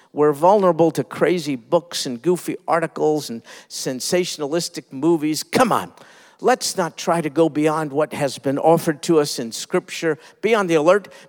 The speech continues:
Be ready for the Lord's return, but of that day or hour, nobody knows. Don't be deceived. And don't be discouraged. It's possible. Don't be discouraged.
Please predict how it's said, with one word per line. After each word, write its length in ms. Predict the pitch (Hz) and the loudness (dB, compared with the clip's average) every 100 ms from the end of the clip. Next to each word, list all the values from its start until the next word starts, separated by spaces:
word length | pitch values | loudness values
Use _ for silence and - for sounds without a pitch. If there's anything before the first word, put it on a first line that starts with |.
| - | -2
Be 160 | 247 | 0
ready 280 | 208 208 226 | 4 4 4
for 120 | 196 | 0
the 100 | 180 | 2
Lord's 320 | 190 202 190 | 4 4 4
return, 420 | 190 185 - 202 175 | -2 -2 0 0 2
but 180 | 190 | 4
of 100 | 185 160 | 4 4
that 220 | 170 - | 2 2
day 160 | 160 | 2
or 160 | 156 147 | 4 4
hour, 300 | 151 143 135 | 4 4 2
nobody 760 | 131 135 135 131 131 127 127 | 2 0 2 2 0 0 -4
knows. 1200 | 117 107 107 104 107 113 98 95 87 - - - - | -6 -8 -10 -10 -6 -4 -4 -8 -14 -18 -18 -10 -2
Don't 200 | 202 175 | -2 -2
be 100 | 110 | -8
deceived. 920 | 98 - - 107 120 135 147 _ - _ _ _ _ _ _ _ _ _ _ _ - | -8 -8 -8 -10 -10 -12 -16 _ -20 _ _ _ _ _ _ _ _ _ _ _ -6
And 520 | 151 143 151 196 165 - _ _ _ _ _ _ _ _ _ _ _ _ _ _ _ _ _ _ - | -2 0 0 -2 -6 -10 _ _ _ _ _ _ _ _ _ _ _ _ _ _ _ _ _ _ -6
don't 180 | 151 | -4
be 80 | 151 | -6
discouraged. 920 | 147 151 - 151 113 92 82 - - - _ _ _ _ | -10 -10 -4 0 0 -2 -12 -20 -20 -20 _ _ _ _
It's 220 | 120 - | -16 -16
possible. 640 | - 131 110 - 101 - - _ _ - | -6 -4 -4 -6 -10 -14 -16 _ _ 0
Don't 200 | 165 160 | 0 0
be 120 | 160 | -6
discouraged. 1040 | 139 151 - - - - - - - - | -4 -6 -6 -10 -12 -16 -20 -20 -20 -20